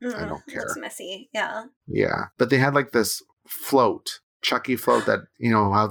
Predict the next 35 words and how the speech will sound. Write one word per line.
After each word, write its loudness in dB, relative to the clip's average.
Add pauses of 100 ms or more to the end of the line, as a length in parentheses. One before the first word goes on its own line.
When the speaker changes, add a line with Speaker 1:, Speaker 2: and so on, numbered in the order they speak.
(120)
Speaker 1:
how -2
they 4
put, 2
like, -2
red 2
syrup 2
on 4
the -4
side 0
of -6
the -8
cup 0 (140)
and -2
then 0
fill 2
everything 0
in -2
it -4
so -4
it -6
looks -2
like -2
it's -6
bleeding. 0
Speaker 2:
Yes. -2 (160)
Speaker 1:
They 0
had -2
that. 2
It 4
was 4
basically 2
just -2
a 0
Coke 0
float. -2